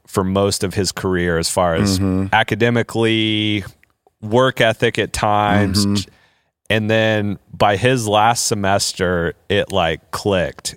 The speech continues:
Speaker 1: and
Speaker 2: Hmm.
Speaker 1: he was a different person.
Speaker 2: Wow.
Speaker 1: And he was taking care of his school stuff ahead of time, not having to worry about it on the road or if he could even travel.
Speaker 2: Mm-hmm.
Speaker 1: Um,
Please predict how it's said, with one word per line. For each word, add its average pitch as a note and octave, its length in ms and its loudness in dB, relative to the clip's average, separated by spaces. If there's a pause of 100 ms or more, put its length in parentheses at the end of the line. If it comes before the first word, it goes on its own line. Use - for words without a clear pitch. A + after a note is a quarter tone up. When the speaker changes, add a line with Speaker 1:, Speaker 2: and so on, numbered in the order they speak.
(120)
Speaker 1:
and G2+ 160 2
Speaker 2:
Hmm. A#2 60 2
Speaker 1:
he A#2 120 2
was A2 400 0
a F#2+ 140 0
different F#2 520 -4
person. - 500 -4
Speaker 2:
Wow. A2+ 360 2 (440)
Speaker 1:
And F#2+ 500 0
he A2 200 -2
was G2 440 0 (600)
taking A2+ 340 0
care A2 300 2
of G2 60 -2
his F2+ 140 -2
school C3+ 440 0
stuff B2 680 2
ahead A2+ 340 0
of A2+ 100 0
time, A2 680 0 (280)
not G2 200 0
having G2+ 220 0
to F#2 80 0
worry G2 300 2
about F#2+ 260 2
it F#2 80 0
on F2+ 140 0
the F2 80 0
road G#2+ 500 2
or F2+ 140 2
if F2+ 120 -4
he F2+ 100 -6
could F#2+ 200 0
even E2+ 240 -4
travel. A2+ 600 2
Speaker 2:
Mm-hmm. F#2+ 560 -2
Speaker 1:
Um, F2 680 0